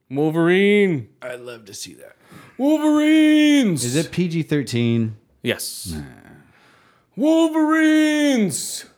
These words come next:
Speaker 1: Yeah. That's my, uh,
Speaker 2: I wanna
Speaker 1: Red
Speaker 2: see
Speaker 1: Dawn.
Speaker 2: dismembered people.
Speaker 1: Well, I, I don't know. I don't know what it is, actually. My, I think it is P G thirteen,
Speaker 2: I'm
Speaker 1: but
Speaker 2: sure it is.
Speaker 1: whatever. I li-, I wanna see Wolverine in three D.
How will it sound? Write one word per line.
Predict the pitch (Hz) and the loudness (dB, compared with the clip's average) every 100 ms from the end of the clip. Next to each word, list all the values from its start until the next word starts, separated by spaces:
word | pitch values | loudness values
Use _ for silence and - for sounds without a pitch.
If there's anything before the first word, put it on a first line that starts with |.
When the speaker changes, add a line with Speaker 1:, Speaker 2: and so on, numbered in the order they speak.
| _ _ _ _ _ _ _ - | _ _ _ _ _ _ _ -6
Speaker 1:
Yeah. | 127 131 127 107 - _ _ _ - | -2 2 2 0 -4 _ _ _ -10
That's | 113 - | -10 -6
my, | 117 104 98 | -4 -2 -2
uh, | 98 95 | -4 -6
Speaker 2:
I | |
wanna | 110 110 | -6 -4
Speaker 1:
Red | 127 120 | -2 -2
Speaker 2:
see | |
Speaker 1:
Dawn. | 104 117 110 104 101 _ - | -2 -2 0 -2 -6 _ -6
Speaker 2:
dismembered | 110 - 101 95 92 87 80 - _ _ | -6 -4 -4 -2 -2 -4 -6 -14 _ _
people. | 95 - 80 _ _ _ _ _ - - - - _ | -12 -12 -18 _ _ _ _ _ -20 -20 -20 -20 _
Speaker 1:
Well, | 190 208 202 196 | -2 2 2 0
I, | - 160 139 | -2 -6 -4
I | 139 | -2
don't | 160 | 0
know. | 165 | 2
I | 156 | 2
don't | 180 214 | 2 2
know | 226 233 | 2 2
what | 208 | 0
it | 135 | -2
is, | 104 101 | -6 -6
actually. | 95 - 104 | -8 -8 -8
My, | 107 110 143 143 | -6 -2 -2 -2
I | |
think | 147 170 | -2 -2
it | 151 | -2
is | 123 | -4
P | 123 120 | -4 -8
G | 110 | -6
thirteen, | 110 104 104 101 | -6 -6 -6 -6
Speaker 2:
I'm | |
Speaker 1:
but | 110 98 | -4 -4
Speaker 2:
sure | 92 90 | -6 -6
it | 85 | -8
is. | 82 80 78 - _ - | -12 -14 -16 -20 _ -16
Speaker 1:
whatever. | 311 269 156 156 | -4 0 0 0
I | 151 | 0
li-, | 196 | 0
I | 175 | 0
wanna | 196 226 | 0 -2
see | 233 | -2
Wolverine | 208 196 185 185 170 | 0 0 0 -2 -2
in | 143 | -2
three | 143 120 | -4 -4
D. | 101 | -4